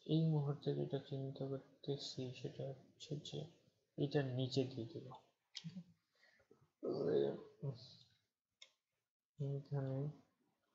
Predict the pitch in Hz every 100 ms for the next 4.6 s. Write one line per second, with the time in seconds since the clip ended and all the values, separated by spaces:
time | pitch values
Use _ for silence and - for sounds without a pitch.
0 | _ _ _ - 160 139 131 131 135 -
1 | 139 135 131 - 127 139 123 131 135 135
2 | 135 147 160 151 143 135 135 135 139 139
3 | 135 135 135 135 135 135 - 135 135 143
4 | 143 143 - 151 156 160